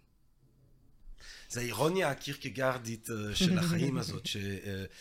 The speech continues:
Speaker 1: אה, אנחנו רוצים את התשוקה כל כך, שאנחנו בעצם רוצים להפוך אותה לשלנו, אבל הרגע של ההתחייבות,
Speaker 2: מהמם.
Speaker 1: שזה נותן לנו את הביטחון, זה מסיר את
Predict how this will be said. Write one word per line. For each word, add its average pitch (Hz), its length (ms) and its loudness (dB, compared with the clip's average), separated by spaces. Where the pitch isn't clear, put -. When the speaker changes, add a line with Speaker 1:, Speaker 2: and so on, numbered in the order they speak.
Speaker 1:
אה, 110 200 -10
אנחנו 113 320 -6
רוצים 117 540 0
את 170 60 -4
התשוקה - 540 4
כל 131 280 -2
כך, 170 260 8
שאנחנו 117 340 -4
בעצם 117 340 -6
רוצים 127 320 -4
להפוך 135 260 -8
אותה 147 140 -2
לשלנו, 156 520 2
אבל 123 180 -2
הרגע 147 360 2
של 160 160 -2
ההתחייבות, 143 640 -2
Speaker 2:
מהמם. 220 360 0
Speaker 1:
שזה 117 460 -4
נותן 131 180 -4
לנו 156 160 -2
את 156 100 -4
הביטחון, 143 560 4
זה 151 140 -6
מסיר 139 360 -6
את - 100 -14